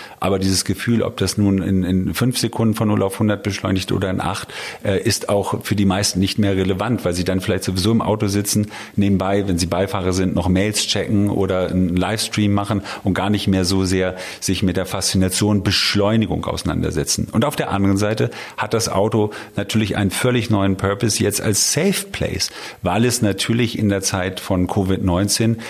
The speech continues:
ein Platz ist, äh, der virenfreier ist. Ähm, dass die Autoabverkäufe in China, äh, exorbitant steigen, liegt vor allem daran,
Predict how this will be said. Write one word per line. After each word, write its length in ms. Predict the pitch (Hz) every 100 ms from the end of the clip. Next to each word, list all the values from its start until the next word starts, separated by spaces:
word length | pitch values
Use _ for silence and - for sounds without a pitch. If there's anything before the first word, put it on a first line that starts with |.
| -
ein 220 | - 104
Platz 400 | 101 90 95 -
ist, 400 | - 107 - -
äh, 220 | - - 50 107 - 107
der 160 | 104
virenfreier 720 | 110 160 147 104 - 87 85 -
ist. 240 | - - - - -
Ähm, 520 | 98 95 92 90 - - -
dass 300 | 101 101 -
die 160 | 98
Autoabverkäufe 880 | - 110 120 107 - 98 - 98 98
in 120 | 90
China, 580 | 92 - 147 160 101 98 - - -
äh, 120 | -
exorbitant 760 | - 113 - - 107 95 101 95
steigen, 520 | - - 92 92 90
liegt 240 | - 98 -
vor 180 | 95
allem 260 | 67 95 101
daran, 440 | 87 92 104 110